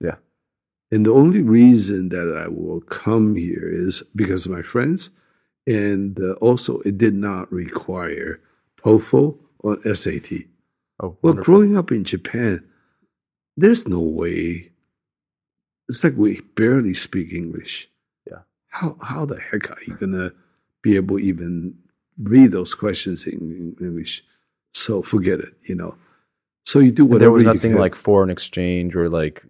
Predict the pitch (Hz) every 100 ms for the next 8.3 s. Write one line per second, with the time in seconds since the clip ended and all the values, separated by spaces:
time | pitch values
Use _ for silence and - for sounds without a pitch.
0 | - 85 78 76 - - - 78 90 85
1 | 82 80 - 85 82 82 82 - _ _
2 | _ - 90 82 80 80 80 - 143 202
3 | 139 87 82 78 73 90 98 107 _ -
4 | - - 143 147 131 - 110 92 82 -
5 | 92 87 87 82 - _ _ _ _ _
6 | 113 101 - 95 - 85 80 76 - 98
7 | 87 - 82 - - 85 90 120 123 -
8 | 85 -